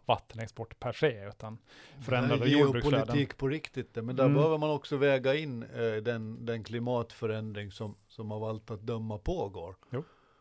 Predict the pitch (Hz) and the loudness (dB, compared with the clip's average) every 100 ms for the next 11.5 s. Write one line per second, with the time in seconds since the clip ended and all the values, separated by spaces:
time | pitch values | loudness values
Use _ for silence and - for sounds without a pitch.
0 | _ _ - 120 110 220 - 117 120 113 | _ _ -12 -6 2 2 2 -2 -4 -6
1 | 120 107 117 - 120 127 117 110 117 131 | -8 -4 -4 -4 -8 -6 -6 -6 -6 -4
2 | 135 110 104 113 117 117 120 123 113 123 | -4 -6 -4 -4 -2 -2 -2 -2 -2 -4
3 | 143 143 - 143 143 - - 143 143 139 | -4 -8 -8 -10 -10 -12 -14 -12 -12 -10
4 | - 139 123 113 131 120 127 131 - 135 | -4 -2 -2 -4 -6 -2 0 -2 -4 -2
5 | 160 165 - 143 113 127 120 113 - 123 | -2 -4 0 0 2 -2 -4 -6 -8 -6
6 | 120 123 120 113 107 120 110 - - 131 | -6 -4 -4 -4 -6 -6 -8 -10 -6 -6
7 | 73 _ _ _ _ _ _ - 135 220 | -8 _ _ _ _ _ _ -4 0 2
8 | 135 127 139 160 170 175 170 156 156 156 | 0 0 6 8 8 6 2 -2 -6 -8
9 | 147 147 147 139 135 143 151 127 - - | -2 4 6 8 6 4 0 -2 -6 0
10 | 147 139 - 131 127 123 131 127 143 190 | 4 4 4 2 2 2 2 2 2 0
11 | 135 117 123 147 | 0 0 -2 -10